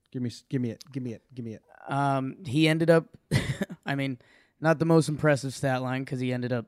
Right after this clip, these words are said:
Speaker 2: sitting for most of today. But he goes two for six, three walks, which is big. <laughs> And with,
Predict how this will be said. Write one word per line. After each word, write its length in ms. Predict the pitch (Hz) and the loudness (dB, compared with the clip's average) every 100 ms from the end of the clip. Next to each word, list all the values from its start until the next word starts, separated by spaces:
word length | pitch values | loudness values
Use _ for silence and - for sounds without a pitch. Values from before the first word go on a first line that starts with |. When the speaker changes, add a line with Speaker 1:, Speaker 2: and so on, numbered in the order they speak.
| _ | _
Speaker 2:
sitting 320 | - 147 127 | -6 -4 -4
for 120 | 120 127 | -6 -4
most 300 | 127 120 120 | -2 -4 -6
of 60 | |
today. 420 | - 123 117 107 - _ _ _ _ _ _ _ | -8 -4 -4 -4 -10 _ _ _ _ _ _ _
But 320 | 127 123 117 - _ _ _ - | 0 2 0 -4 _ _ _ -6
he 80 | |
goes 380 | 131 131 - - _ - | 0 0 -2 -10 _ 0
two 180 | 156 156 | 4 4
for 120 | 190 | 4
six, 520 | - 170 196 - - - _ _ _ _ - | 6 6 6 -4 -10 -16 _ _ _ _ -14
three 380 | - 147 151 | -2 2 6
walks, 640 | 220 175 113 135 - - - _ _ | 8 6 6 0 -2 -12 -12 _ _
which 120 | - | -10
is 60 | |
big. 420 | 113 107 117 135 - - - | -8 -4 -2 -2 -8 -6 -2
<laughs> 80 | - _ _ _ _ _ _ _ - | -2 _ _ _ _ _ _ _ -10
And 280 | 127 120 117 - | -8 -8 -10 -12
with, 280 | 135 131 | -6 -6